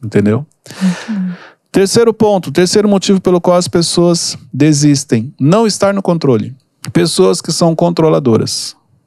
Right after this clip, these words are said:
Speaker 1: Pessoas com perfil dominante. Se ela não vai estar no controle, se aquilo não vai sair do jeito dela, ela abre mão. Ela não quer mais saber. É muito comum.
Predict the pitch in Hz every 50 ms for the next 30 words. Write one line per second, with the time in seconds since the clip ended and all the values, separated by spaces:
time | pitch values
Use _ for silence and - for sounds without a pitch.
0 | _ _ - - 127 120 - - 139 147 156 156 151 - - - _ _ _ -
1 | 135 135 139 151 139 135 - 147 139 156 170 170 156 139 104 - - - - -
2 | - _ _ _ _ - - - - - - - - - - _ - - - -
3 | - - 269 277 262 190 113 120 - _ _ _ _ _ _ _ - 156 160 170
4 | 175 185 220 233 233 233 233 208 - - 202 190 196 196 - - 202 190 - 156
5 | 135 127 120 - - 165 156 - 202 202 202 226 233 226 214 202 196 170 - 190
6 | 175 165 160 147 131 143 135 - 131 117 131 - 185 175 135 123 143 - - -
7 | - - 294 139 143 147 139 143 139 127 117 98 107 120 _ _ _ _ _ _
8 | - 208 135 123 117 120 120 - 139 120 120 - - 135 110 95 107 - _ _
9 | _ _ _ _ - - 123 127 135 147 170 170 - - 170 160 131 101 101